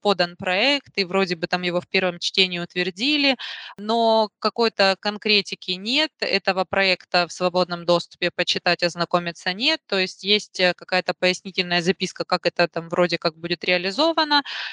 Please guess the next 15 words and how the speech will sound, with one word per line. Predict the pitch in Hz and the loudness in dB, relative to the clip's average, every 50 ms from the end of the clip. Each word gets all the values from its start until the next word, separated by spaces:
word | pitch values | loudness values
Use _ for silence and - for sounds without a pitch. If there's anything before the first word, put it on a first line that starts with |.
| - - - - - _ | -12 -16 -18 -20 -2 _
Потом, | 214 214 - - 247 254 247 240 233 226 220 | 0 0 4 4 4 4 4 2 0 -2 0
э, | 214 208 202 196 190 160 - - 175 165 - - - - - - - - 180 190 | 0 2 2 2 2 2 2 2 0 0 -2 -4 -6 -8 -10 -12 -12 -12 -8 -8
где-то | 196 - 202 220 220 - 208 190 | -6 -2 0 0 2 2 2 2
вот | 190 185 - - _ | 2 0 -2 -6 _
кто-то | - - - 196 - 185 175 | -10 -6 -4 0 0 0 0
что-то | - - - 185 - 190 185 | 0 -2 -4 -2 0 0 0
написал, | 185 180 - 196 - - - 190 180 | 0 -2 -4 -6 -4 0 0 0 0
какая-то | - - - - 180 - - 175 | -2 -2 0 2 2 2 0 -2
статья | - - - 185 - 190 180 175 | -4 -6 -10 -4 0 0 0 2
появилась, | - 180 175 180 175 180 175 170 170 - | 2 0 0 0 0 0 -2 -2 -2 0
как | - 190 180 - | 0 0 0 2
это | - - 180 | 0 -2 -2
приблизительно | - - 190 165 - 202 165 180 175 - 175 175 170 | -2 -2 -4 -2 0 0 -2 0 -2 0 0 0 -2
будет | 160 160 170 170 170 - | -2 -2 -4 -4 -6 -4
выглядеть. | 190 269 311 302 302 294 294 247 285 285 269 - - | -4 -4 -4 -2 0 -2 0 2 2 2 2 0 -6